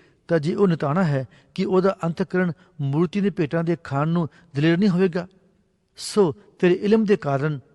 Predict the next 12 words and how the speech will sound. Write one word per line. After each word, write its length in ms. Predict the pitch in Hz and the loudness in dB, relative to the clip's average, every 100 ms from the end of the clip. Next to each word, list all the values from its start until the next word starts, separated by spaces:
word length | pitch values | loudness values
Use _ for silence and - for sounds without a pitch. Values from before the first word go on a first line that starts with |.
| _ 135 | _ 2
ਜੋ 160 | 190 | 4
ਨਿਤਾਣਾ 420 | 175 143 139 180 | 4 0 -2 0
ਹੈ, 260 | 175 151 143 _ - | 2 0 -2 _ -10
ਨਾਸ 300 | 135 147 - | -2 -2 -2
ਹੁੰਦਾ, 260 | 139 131 117 - _ _ _ - | -4 -4 -6 -10 _ _ _ -4
ਅਰਥਾਤ 380 | 160 - 156 165 151 - - | -4 0 0 0 -8 -8 0
ਉਹ 140 | 190 | 0
ਭਾਈ 380 | 160 160 143 180 - _ - | 2 0 0 -2 -8 _ -2
ਜਿਹਦੇ 240 | 185 196 | 2 4
ਲਈ 160 | 175 175 | 4 2
ਮਸੀਹ 340 | 156 - 202 | -2 -2 -2
ਮੋਇਆ। 320 | 156 123 110 | 0 -2 -4